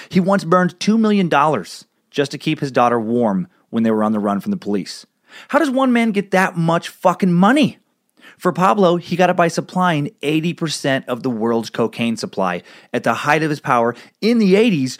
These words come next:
when everyone wanted to bumper a line. At one point, he was shipping fifteen tons of coke into the United States a day. He was making four hundred and twenty million dollars a week.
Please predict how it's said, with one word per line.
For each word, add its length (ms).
when 300
everyone 560
wanted 180
to 80
bumper 400
a 60
line. 400
At 60
one 220
point, 340
he 100
was 100
shipping 280
fifteen 420
tons 240
of 80
coke 420
into 180
the 60
United 200
States 460
a 120
day. 500
He 100
was 100
making 220
four 240
hundred 220
and 80
twenty 240
million 440
dollars 460
a 100
week. 720